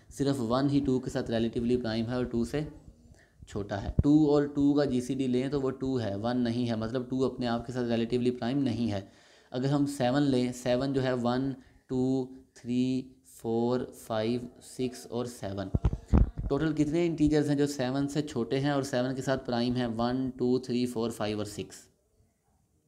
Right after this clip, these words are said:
तो ये हमारे पास सिक्स इंटीजर्स हैं जो सेवन से छोटे हैं और सेवन के साथ relatively prime हैं।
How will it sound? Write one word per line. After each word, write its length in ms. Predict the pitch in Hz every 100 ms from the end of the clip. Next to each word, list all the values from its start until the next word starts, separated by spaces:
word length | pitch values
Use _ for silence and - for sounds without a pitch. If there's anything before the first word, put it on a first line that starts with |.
| _ _ _ _ _ -
तो 60 |
ये 160 | 117 135
हमारे 240 | 131 123
पास 140 | 123 147 - -
सिक्स 260 | 175 175 156
इंटीजर्स 480 | 143 135 127 139
हैं 80 | 147
जो 80 | 143
सेवन 340 | 147 120 131
से 120 | 131 135
छोटे 300 | 127 113 127
हैं 120 | 135
और 80 | 127
सेवन 320 | 120 117 123
के 60 | 120
साथ 140 | 135
relatively 540 | 120 113 113 127 139
prime 340 | 147 113 104
हैं। 120 | 101